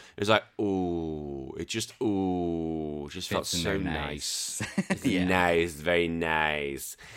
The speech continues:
Speaker 1: And I know there is the reboot,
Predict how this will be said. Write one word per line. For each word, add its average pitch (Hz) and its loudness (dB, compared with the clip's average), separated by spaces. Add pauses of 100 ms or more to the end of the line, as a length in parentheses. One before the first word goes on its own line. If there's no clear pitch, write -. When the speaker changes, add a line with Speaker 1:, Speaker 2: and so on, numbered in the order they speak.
(200)
Speaker 1:
And 104 6 (240)
I 113 8
know 117 10
there 117 6
is 104 6
the 95 8
reboot, 85 2